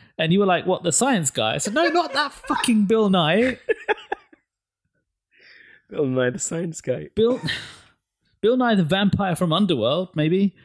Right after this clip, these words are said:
Speaker 2: <laughs>
Speaker 1: Uh, which is, you know, he held that film together, just about.
Speaker 2: Was he in there?
Speaker 1: Yeah.
Speaker 2: Oh, shit.
Speaker 1: I'm sure
Speaker 2: I
Speaker 1: he
Speaker 2: wasn't
Speaker 1: was.
Speaker 2: a fan of the Underworld films.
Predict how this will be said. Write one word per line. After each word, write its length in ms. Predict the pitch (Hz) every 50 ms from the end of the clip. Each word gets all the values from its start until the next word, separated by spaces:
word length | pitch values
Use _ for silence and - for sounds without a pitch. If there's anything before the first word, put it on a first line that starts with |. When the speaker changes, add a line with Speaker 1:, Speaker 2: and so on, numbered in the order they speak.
| _ _ -
Speaker 2:
<laughs> 260 | 160 - 127 - -
Speaker 1:
Uh, 440 | 156 147 147 147 147 147 143 131 - - _ _ _ _ _
which 240 | 170 151 135 - -
is, 180 | 131 117 - -
you 120 | 143 135
know, 120 | 120 117
he 120 | 113 113 104
held 240 | 92 107 110 101 98
that 120 | 104 - - _ _ _
film 180 | 110 104 104 101
together, 300 | 104 101 98 107 104 - _ _ _
just 160 | - 110 -
about. 240 | 110 104 101 104 - _ _ -
Speaker 2:
Was 180 | 247 165 185
he 100 | 330 403
in 80 | 427 320
there? 280 | 127 110 - 135 - - _ _ _ _
Speaker 1:
Yeah. 200 | 233 220 233 214 - - _
Speaker 2:
Oh, 100 | 233 196
shit. 280 | 180 - - - - _ _ -
Speaker 1:
I'm 60 | 156
sure 160 | - - 139
Speaker 2:
I 20 | 139
Speaker 1:
he 20 | 143
Speaker 2:
wasn't 140 | 139 127 135
Speaker 1:
was. 80 | 120
Speaker 2:
a 40 | -
fan 120 | - 120 117
of 60 | 113
the 180 | 110 110 107 110
Underworld 320 | 110 110 110 113 113 110
films. 280 | - 123 147 156 -